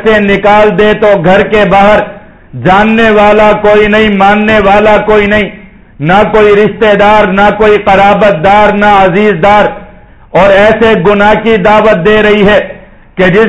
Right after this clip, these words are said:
گناہ کی طرف اگر رغبت ہو جائے تو کوئی پکڑ بھی نہیں سکتا، کوئی دیکھ بھی نہیں سکتا، اس لیے کہ وہ گھر کی مالکن ہے۔ اور ایسا گناہ کہ جس میں اگر مبتلا ہو جائیں تو دنیا کی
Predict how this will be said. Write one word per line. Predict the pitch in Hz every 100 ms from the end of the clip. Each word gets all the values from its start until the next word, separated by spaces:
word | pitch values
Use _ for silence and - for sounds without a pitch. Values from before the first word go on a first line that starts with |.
| 175
گناہ | 196 202 214
کی | 226 226
طرف | 220 220 214 214 220
اگر | 202 208
رغبت | 190 202 196 220 202
ہو | 202
جائے | 202 214 214 185 - - - _ -
تو | 185
کوئی | 185 214 220
پکڑ | 220 214 208 220 220
بھی | 226 220
نہیں | 220 214
سکتا، | 220 196 202 220
کوئی | 214 214 214
دیکھ | 165 147 214 208
بھی | 185 220
نہیں | 214 208
سکتا، | 208 196 214 202 - - - - _
اس | 185 196
لیے | 226 226 220
کہ | 214 220
وہ | 202 214 190
گھر | 160 208
کی | 226 233 214
مالکن | 214 208 202 220 208
ہے۔ | 196 208 - - - - -
اور | 151 190
ایسا | 190 214 233 233 220 180
گناہ | 202 208 214
کہ | 220 220
جس | 196 214
میں | 214 226 208 - - - -
اگر | 170 202 226
مبتلا | 208 214 180 - 214 220 226
ہو | 214 214
جائیں | 220 226 196 - - - - -
تو | 202
دنیا | 185 165 220 226 220 220
کی | 214